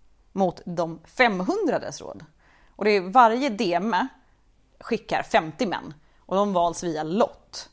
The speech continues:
från de här tio nya stammarna. Så det kan vara rika, det kan vara fattiga, det kan vara folk emellan. Och eftersom att du väljs via lott så krävs det ju egentligen inte att du har någon förkunskap, att du har någon som helst utbildning. Eh, utan det blir ju,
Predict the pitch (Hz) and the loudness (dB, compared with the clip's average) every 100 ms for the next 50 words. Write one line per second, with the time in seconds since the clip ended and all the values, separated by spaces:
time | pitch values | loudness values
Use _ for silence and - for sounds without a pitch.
0 | _ - 165 165 135 175 160 151 156 - | _ -10 -8 -8 -8 -8 -10 -10 -12 -10
1 | 165 170 - - - 214 208 208 170 165 | -6 -6 -8 -16 -4 0 2 2 2 2
2 | - - - 190 170 - 294 311 254 - | 2 -8 -2 2 2 4 6 6 4 -4
3 | 151 - 220 - - 226 202 175 160 160 | -6 0 0 0 4 6 6 2 -4 -8
4 | - 170 165 120 82 165 - _ _ _ | -6 -2 -2 -2 -8 -8 -14 _ _ _
5 | - - 202 180 185 180 214 240 226 - | -10 2 2 2 0 2 4 4 2 -6
6 | - - 175 170 175 247 - - - - | -10 -6 0 2 4 2 0 -18 -20 -16
7 | - - - 180 156 143 - _ _ _ | -10 -8 -4 -2 0 -2 -6 _ _ _
8 | 226 185 160 240 185 190 165 147 165 165 | 4 4 4 0 0 -2 -6 -6 -6 -4
9 | 151 - 240 226 214 208 247 247 247 226 | -4 2 2 4 -2 -2 4 6 6 4
10 | 190 170 160 156 220 254 214 185 175 160 | 0 0 -2 2 4 4 4 2 0 0
11 | 151 156 151 160 - - - - - 175 | -2 -2 -2 -6 -8 -16 -20 -20 -6 -2
12 | 165 - 180 190 185 220 190 175 | 0 -2 2 2 6 4 6 2